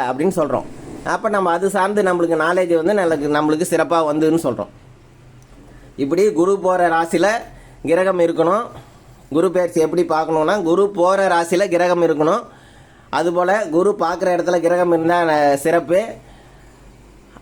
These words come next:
அதே போல வந்து அந்த குரு வந்து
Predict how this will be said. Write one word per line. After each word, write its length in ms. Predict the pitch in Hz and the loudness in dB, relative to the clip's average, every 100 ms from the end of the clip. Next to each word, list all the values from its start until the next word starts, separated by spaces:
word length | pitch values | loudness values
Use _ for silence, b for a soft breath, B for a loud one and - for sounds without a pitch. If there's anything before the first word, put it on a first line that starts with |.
| - - - - - - - | -20 -20 -20 -20 -20 -20 -8
அதே 280 | 147 170 202 | -4 0 0
போல 240 | 196 180 | 0 2
வந்து 220 | 170 196 | 2 2
அந்த 480 | 196 170 190 190 175 | 0 0 0 2 2
குரு 260 | 165 196 214 | 2 2 2
வந்து 440 | 190 180 220 254 | 2 2 0 0